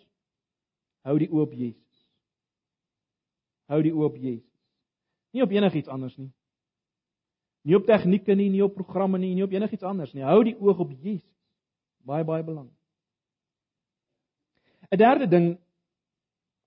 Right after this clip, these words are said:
wat voorgangers as te ware dophou in hierdie proses van waak, is hulle eie gedrag. Weereens, Hebreërs dertien vers sewe: "Dink aan julle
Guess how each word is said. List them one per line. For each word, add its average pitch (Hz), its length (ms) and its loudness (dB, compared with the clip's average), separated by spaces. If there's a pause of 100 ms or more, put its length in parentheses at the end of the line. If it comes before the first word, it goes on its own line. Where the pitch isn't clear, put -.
(120)
wat 156 280 -2 (120)
voorgangers 190 500 2
as 151 100 -8
te 151 120 -6
ware 165 220 2 (100)
dophou 175 400 4
in 175 80 0
hierdie 170 160 -2
proses 160 480 -4
van 139 300 -8 (100)
waak, 156 320 0 (720)
is - 80 -4
hulle 214 160 6
eie 214 160 8
gedrag. 220 380 -2 (3750)
Weereens, 185 380 4
Hebreërs 156 260 0
dertien 170 380 2
vers 170 200 -2
sewe: 180 200 0
"Dink 156 320 0
aan 226 80 0
julle 240 160 2